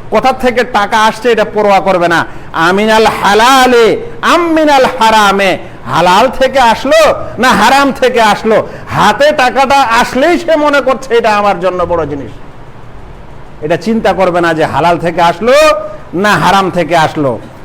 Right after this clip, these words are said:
রামপুরের লটারি কেটে আসলো না জুয়া খেলে আসলো, না সুদ খেয়ে আসলো, না ঘুষ খেয়ে আসলো, না ধোকা দিয়ে আসলো,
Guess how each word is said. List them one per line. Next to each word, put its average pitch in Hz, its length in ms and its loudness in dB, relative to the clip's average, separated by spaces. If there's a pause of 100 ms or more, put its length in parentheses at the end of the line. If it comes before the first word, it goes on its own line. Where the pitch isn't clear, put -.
(440)
রামপুরের 196 920 2 (300)
লটারি 214 460 2
কেটে 233 260 0
আসলো 240 720 2 (800)
না 190 160 2
জুয়া 214 340 2
খেলে 220 260 0
আসলো, 208 520 0 (1300)
না 220 160 0
সুদ 254 280 -2 (140)
খেয়ে 262 180 4
আসলো, 277 760 2 (300)
না 196 120 2
ঘুষ 190 320 0
খেয়ে 240 240 0
আসলো, 220 560 0 (440)
না 247 140 2
ধোকা 240 420 0
দিয়ে 294 220 0
আসলো, 269 600 2